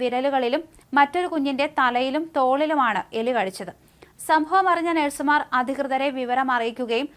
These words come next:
തുടർന്ന് നടത്തിയ പരിശോധനയിൽ ഐ സി യുവിൽ എലികൾ പ്രത്യക്ഷപ്പെട്ടതായി കണ്ടെത്തുകയും ചെയ്തു. മരിച്ച പെൺകുട്ടിക്ക് ഒന്ന് പോയിന്റ് രണ്ട് കിലോഗ്രാം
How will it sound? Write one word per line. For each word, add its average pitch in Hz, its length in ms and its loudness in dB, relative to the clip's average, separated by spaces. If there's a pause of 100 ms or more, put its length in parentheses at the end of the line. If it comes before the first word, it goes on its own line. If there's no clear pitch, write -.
(260)
തുടർന്ന് 311 420 2
നടത്തിയ 302 260 2 (100)
പരിശോധനയിൽ 254 640 0 (240)
ഐ - 20 0 (140)
സി 262 80 -4
യുവിൽ 254 180 0 (440)
എലികൾ 262 240 2 (100)
പ്രത്യക്ഷപ്പെട്ടതായി 269 880 -2 (120)
കണ്ടെത്തുകയും 240 680 -2
ചെയ്തു. 180 240 -10 (460)
മരിച്ച 254 320 0
പെൺകുട്ടിക്ക് 269 560 -2
ഒന്ന് 254 220 0
പോയിന്റ് 269 240 0 (100)
രണ്ട് 247 260 -4
കിലോഗ്രാം 247 420 0